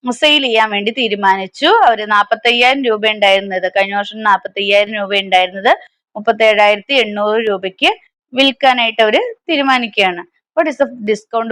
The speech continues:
percentage? അപ്പൊ ഡിസ്കൗണ്ട് പെർസെന്റേജ് എത്രയായിരിക്കും എന്നാണ് ചോദിച്ചിരിക്കുന്നത്. അപ്പൊ ഒറിജിനൽ പ്രൈസ് എന്ന് പറയുന്ന മൂന്നാമത്തെ ക്വസ്റ്റ്യൻ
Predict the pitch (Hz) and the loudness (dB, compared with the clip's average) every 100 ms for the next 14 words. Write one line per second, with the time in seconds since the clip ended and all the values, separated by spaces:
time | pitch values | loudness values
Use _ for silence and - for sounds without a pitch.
0 | 202 185 196 185 190 220 277 254 - 240 | -2 -2 -2 -4 -4 -2 -2 -4 -2 -2
1 | 240 240 226 214 - - _ - 214 214 | 0 0 0 -2 -10 -20 _ -10 -8 -6
2 | 196 196 233 226 208 196 180 214 202 190 | -6 -2 -2 0 0 0 0 -6 -4 0
3 | 185 226 370 _ _ _ - 311 294 240 | 2 2 -2 _ _ _ -2 0 2 0
4 | 196 185 175 160 - _ _ _ _ _ | -4 -4 -6 -6 -10 _ _ _ _ _
5 | _ - 220 233 202 190 233 277 277 233 | _ -8 0 0 0 0 0 0 0 0
6 | 220 240 262 240 226 208 196 196 202 196 | 0 -2 -2 0 0 -2 -4 -6 -4 -4
7 | 208 208 208 185 | -6 -8 -8 -6